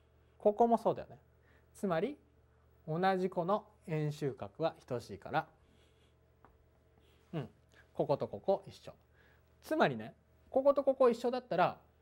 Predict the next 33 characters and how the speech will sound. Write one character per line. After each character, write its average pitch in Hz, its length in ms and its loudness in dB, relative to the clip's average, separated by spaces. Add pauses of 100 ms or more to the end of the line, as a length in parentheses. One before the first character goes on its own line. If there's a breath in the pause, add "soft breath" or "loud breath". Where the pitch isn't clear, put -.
(200)
こ 220 160 0
こ 254 120 2
と 269 100 -2
こ 262 120 -2
こ 269 120 -4
も 269 200 -2 (140)
一 147 160 -2
緒 226 220 4
に 220 80 4
な 214 80 6
る 151 60 2
わ - 40 -6
け 101 80 -14
ね、 113 160 -12
角 135 220 -6
度。 90 120 -12 (880 soft breath)
で、 214 180 2 (380)
角 277 320 0
度 214 100 6
が 190 120 6
お-、 170 180 2 (480)
等 233 140 2
し 233 100 -8
い 240 80 -2
ん 226 40 0
だ 214 80 0
っ - 20 -2
た 254 120 -4
ら、 226 140 0 (240)
三 180 240 -4
角 175 240 0
形 127 180 -4
は 170 200 0